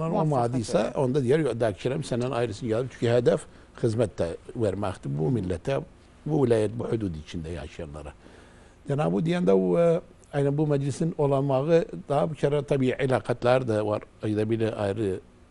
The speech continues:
Speaker 2: koyda muhafazalardan, vizaralardan özü hapsiyle nece bir, e, tensik eder. E, o tensikte yani onu düsturu müraat etsin,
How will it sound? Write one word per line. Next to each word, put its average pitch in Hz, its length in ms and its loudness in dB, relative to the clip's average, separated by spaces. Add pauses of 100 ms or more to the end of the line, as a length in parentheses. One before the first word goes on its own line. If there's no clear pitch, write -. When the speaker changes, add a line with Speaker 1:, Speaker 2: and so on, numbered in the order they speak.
(120)
Speaker 2:
koyda 95 280 0
muhafazalardan, 101 1000 -4
vizaralardan 101 720 -2 (320)
özü 101 240 -4
hapsiyle 107 520 -4 (580)
nece 110 220 -2
bir, 107 200 -2
e, 101 200 0
tensik 104 460 -2 (640)
eder. 95 280 -4 (680)
E, - 20 -8 (180)
o 160 100 0
tensikte 160 680 0 (180)
yani 147 320 0
onu 151 420 0
düsturu 135 360 0
müraat 98 420 0
etsin, 104 300 -6